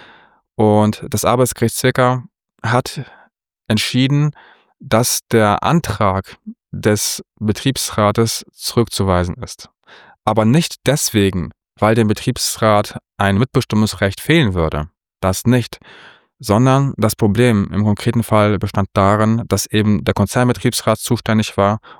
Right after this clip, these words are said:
und nicht der lokale Betriebsrat. Aber erstmal kommen wir zur Sache,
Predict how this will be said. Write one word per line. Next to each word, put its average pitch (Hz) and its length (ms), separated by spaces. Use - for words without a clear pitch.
und 107 240
nicht 104 460
der 98 400
lokale 95 420
Betriebsrat. - 720
Aber 117 180
erstmal 139 520
kommen 139 180
wir 123 100
zur 113 160
Sache, 123 420